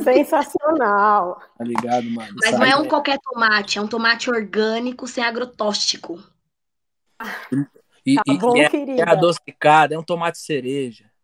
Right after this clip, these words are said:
Speaker 2: entendeu?
Speaker 1: Sensacional.
Speaker 2: Isso aí não é bom pra molho, não. Ó, lembretes aqui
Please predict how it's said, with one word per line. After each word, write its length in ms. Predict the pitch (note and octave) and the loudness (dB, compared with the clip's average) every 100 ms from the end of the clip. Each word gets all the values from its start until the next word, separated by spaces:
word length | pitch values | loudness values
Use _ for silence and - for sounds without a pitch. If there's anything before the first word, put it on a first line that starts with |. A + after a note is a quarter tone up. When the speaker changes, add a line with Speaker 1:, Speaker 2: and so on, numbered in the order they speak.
| _ | _
Speaker 2:
entendeu? 400 | A2 B2 C3 A2+ _ _ _ _ _ _ B3+ - - - - _ _ _ _ _ _ _ _ _ _ _ _ _ _ - | -10 -4 -4 -6 _ _ _ _ _ _ -2 -2 -8 -18 -20 _ _ _ _ _ _ _ _ _ _ _ _ _ _ -18
Speaker 1:
Sensacional. 360 | A#3+ A3+ B3+ | -16 -12 -12
Speaker 2:
Isso 160 | - C#3+ | -6 -2
aí 140 | D#3 | -2
não 60 | E3+ | -2
é 80 | D#3+ | -2
bom 200 | E3 D#3+ | -2 0
pra 160 | D#3 | 0
molho, 300 | D3 D3 D3 - - _ | -2 -8 -10 -16 -20 _
não. 60 | _ _ _ _ _ - | _ _ _ _ _ 4
Ó, 280 | E3+ F#3 - _ _ _ _ _ _ _ _ | 6 6 4 _ _ _ _ _ _ _ _
lembretes 580 | C#3+ E3 E3 F3+ E3 C#3+ | -8 -6 -6 -6 -6 -10
aqui 460 | D3 - E3 C#3 | -10 -10 -10 -10